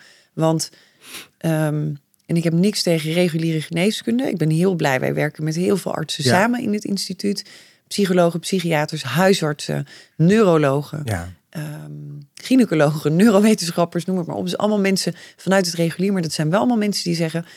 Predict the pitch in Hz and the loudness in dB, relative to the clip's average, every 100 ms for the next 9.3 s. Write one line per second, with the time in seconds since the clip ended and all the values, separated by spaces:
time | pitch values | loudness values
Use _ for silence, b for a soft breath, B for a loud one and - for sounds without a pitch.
0 | B - 139 143 233 - 175 147 139 151 | B -6 -4 0 0 0 0 0 0 -2
1 | - 202 B B B _ - - 240 226 | -2 -6 B B B _ -4 0 0 4
2 | 214 196 - b - 151 151 - - 208 | 2 2 -4 b -2 0 0 -2 2 4
3 | 233 220 - 170 156 143 175 226 294 76 | 6 4 2 0 -2 -2 -2 0 0 -2
4 | 92 - 117 143 190 190 175 175 - 170 | -8 -8 -4 4 4 6 4 2 0 -2
5 | - 254 226 175 170 175 170 160 151 143 | 0 2 2 2 2 2 0 -2 -2 -2
6 | 160 214 214 214 220 - B B _ - | 0 0 0 0 -2 -8 B B _ 0
7 | 202 - 233 226 196 185 185 185 214 190 | 2 4 2 2 0 0 0 0 0 -2
8 | 180 - 160 143 - 214 208 - - 180 | -4 -2 -4 -2 0 2 2 -2 -4 0
9 | 175 170 | 0 0